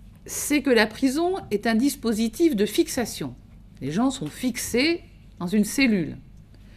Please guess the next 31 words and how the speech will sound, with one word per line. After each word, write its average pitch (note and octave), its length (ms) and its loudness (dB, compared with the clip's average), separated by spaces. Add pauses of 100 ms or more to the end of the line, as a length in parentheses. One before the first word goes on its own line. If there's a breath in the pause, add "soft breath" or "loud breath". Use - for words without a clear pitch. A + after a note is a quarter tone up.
(200 soft breath)
Quand E3 180 -6
ils F#3+ 60 -2
sortent G#3 220 -2
à E3+ 60 2
l'hôpital, A3+ 400 0
ils B3+ 60 0
sont E3+ 120 -4
fixés A3 420 -4
dans G3+ 120 0
le D3 140 -4
fourgon G3 400 -2
pénitentiaire F3+ 680 0
et A#3+ 40 -2
dans E3 100 -4
le D3+ 80 -6
petit G#3+ 300 -4
cagibi A3+ 560 4
du A3 80 2
fourgon, A3+ 480 0 (120)
du D#3 140 -8
fourgon G3 380 -2
pénitentiaire. F#3+ 640 -6 (440)
Bien. C3 140 -12 (840 loud breath)
Or, D4 120 0
il F4+ 140 10
se - 120 0
trouve G#3 600 2 (300)
que D3 400 0
le C#3+ 80 -4
philosophe E3+ 500 -2
Hegel G#3 640 2